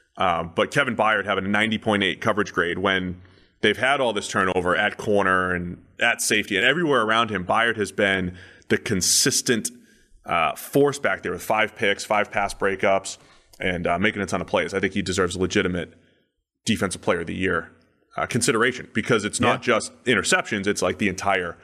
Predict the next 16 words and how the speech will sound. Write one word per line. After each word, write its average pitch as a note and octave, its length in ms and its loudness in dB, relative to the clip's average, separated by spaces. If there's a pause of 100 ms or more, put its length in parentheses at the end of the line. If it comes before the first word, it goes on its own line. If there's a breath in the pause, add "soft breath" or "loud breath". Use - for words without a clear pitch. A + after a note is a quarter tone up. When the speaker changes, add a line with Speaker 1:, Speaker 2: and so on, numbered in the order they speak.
(260 loud breath)
Speaker 1:
body G#2+ 220 2
of F#2+ 80 -6
work, G2 240 2
the G2 60 -6
grade, F#2 360 2
and F#2+ 140 -4
him G#2 120 2
being G2 160 2
a F#2 60 -2
part F#2+ 180 2
of F2+ 80 -4
this F2+ 120 -2
defense F2+ 360 -2
that's - 220 -4
used, E2+ 340 -4 (600 soft breath)
uh, F2+ 280 -4